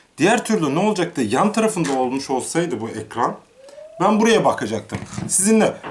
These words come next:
bu şekilde değil de bu şekilde konuşuyor olacaktım. "Ne haber, nasılsın?" Bu senkron kaynaması yapacaktır. Şimdi siz, e, o kadar videonun içine girebiliyor musunuz? Giremiyorsunuz. Neden? Ben size değil de yan tarafa doğru bakıyorum.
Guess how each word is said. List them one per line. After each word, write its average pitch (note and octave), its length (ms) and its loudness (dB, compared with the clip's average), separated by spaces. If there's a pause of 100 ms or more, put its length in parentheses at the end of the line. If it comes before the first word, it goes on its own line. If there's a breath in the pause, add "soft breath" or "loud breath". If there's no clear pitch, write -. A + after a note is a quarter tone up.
(120)
bu D#3 60 0
şekilde F3+ 460 2
değil A#3 140 0
de G#3 120 2
bu G3 60 0
şekilde C#3+ 400 0
konuşuyor G#2+ 400 -4
olacaktım. F2+ 400 -10 (280 loud breath)
"Ne E3+ 80 0
haber, A3 400 4
nasılsın?" G#3+ 520 -4 (360 soft breath)
Bu D#3+ 220 -2
senkron F#3 420 0
kaynaması D3+ 840 -2 (140)
yapacaktır. G#2 640 -8 (400 soft breath)
Şimdi D3+ 260 0
siz, E3 320 -2 (140)
e, C3 140 -4
o D#3 160 -2
kadar D#3+ 280 0
videonun D3 260 -6
içine D3+ 260 -4
girebiliyor E3+ 460 0
musunuz? D3 440 -4
Giremiyorsunuz. G#2 600 -2 (240 loud breath)
Neden? D#3+ 320 2 (260 loud breath)
Ben D3 120 2
size E3+ 320 2
değil A3 220 0
de B3 240 -2 (100)
yan E3+ 220 0
tarafa B2 300 -6
doğru G2 260 -8
bakıyorum. F2 360 -14